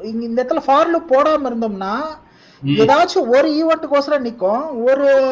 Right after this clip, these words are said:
Speaker 1: விஷயம் முடிஞ்ச உடனே இது வந்து என்ன ஆயிடும்னா, இந்த இடத்துல close ஆயிடும். இந்த for loop மட்டும் நான் போடாம விட்டுட்டேன்னா.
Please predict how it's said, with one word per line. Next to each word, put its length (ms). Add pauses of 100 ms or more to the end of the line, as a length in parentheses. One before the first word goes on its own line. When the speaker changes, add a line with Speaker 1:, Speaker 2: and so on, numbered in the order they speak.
(120)
Speaker 1:
விஷயம் 340
முடிஞ்ச 240
உடனே 460
இது 140
வந்து 340
என்ன 280
ஆயிடும்னா, 420
இந்த 160
இடத்துல 240
close 240
ஆயிடும். 180
இந்த 140
for 240
loop 160
மட்டும் 380
நான் 240
போடாம 300
விட்டுட்டேன்னா. 560